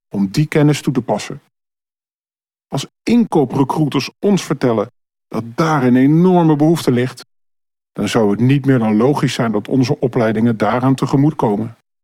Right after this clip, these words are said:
En niet alleen de opleidingen. Juist wij zelf.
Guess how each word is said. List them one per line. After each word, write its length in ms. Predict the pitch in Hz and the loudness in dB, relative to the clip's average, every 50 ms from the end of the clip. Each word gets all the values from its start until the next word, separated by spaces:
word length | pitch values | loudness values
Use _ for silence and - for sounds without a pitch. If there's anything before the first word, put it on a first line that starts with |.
| _ _ _ _ _ _ _ _ _ _ _ _ _ _ _ | _ _ _ _ _ _ _ _ _ _ _ _ _ _ _
En 160 | _ - 151 | _ 0 2
niet 180 | 156 123 - - | 2 0 0 -2
alleen 180 | - 104 117 | -4 0 0
de 120 | 127 160 - _ | 0 0 0 _
opleidingen. 760 | - 226 226 - 214 180 143 123 113 107 101 107 117 - - _ _ _ _ _ _ _ _ _ _ _ _ _ | 0 0 0 2 0 0 2 0 0 -2 -2 -4 -6 -12 -18 _ _ _ _ _ _ _ _ _ _ _ _ _
Juist 380 | _ - 165 180 202 180 - - | _ 0 2 2 2 0 0 0
wij 160 | 160 139 147 | 2 2 2
zelf. 560 | 151 - - 269 269 262 226 123 - - - | 2 0 0 0 2 2 0 0 -2 -6 -12